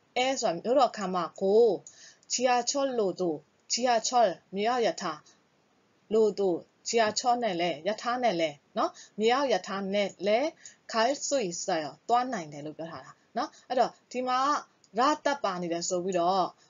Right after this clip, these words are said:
ဘာဖြစ်လို့၊ ဥမသုံးတာလဲလို့မေးနိုင်တယ်။ သို့တော့၊ ရသက်ကိုကြတော့၊ ကိုရီးယားမှာပုံမှန်အားဖြင့်အသက်လို့မသတ်မှတ်ဘဲနဲ့၊ ဒီတိုင်းအသက်မဟုတ်ဘူးလို့သတ်မှတ်လိုက်တာများတယ်ပေါ့လေ။ နော်။ အဲ့လိုမျိုးများတဲ့အတွက်ကြောင့်မို့လို့၊ ဒါကိုအသက်မဟုတ်ဘူးလို့သတ်မှတ်ထားတဲ့အတွက်ကြောင့်မို့လို့၊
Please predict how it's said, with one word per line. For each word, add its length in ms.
ဘာဖြစ်လို့၊ 720
ဥမသုံးတာလဲလို့မေးနိုင်တယ်။ 1700
သို့တော့၊ 440
ရသက်ကိုကြတော့၊ 840
ကိုရီးယားမှာပုံမှန်အားဖြင့်အသက်လို့မသတ်မှတ်ဘဲနဲ့၊ 3000
ဒီတိုင်းအသက်မဟုတ်ဘူးလို့သတ်မှတ်လိုက်တာများတယ်ပေါ့လေ။ 3000
နော်။ 400
အဲ့လိုမျိုးများတဲ့အတွက်ကြောင့်မို့လို့၊ 1800
ဒါကိုအသက်မဟုတ်ဘူးလို့သတ်မှတ်ထားတဲ့အတွက်ကြောင့်မို့လို့၊ 2500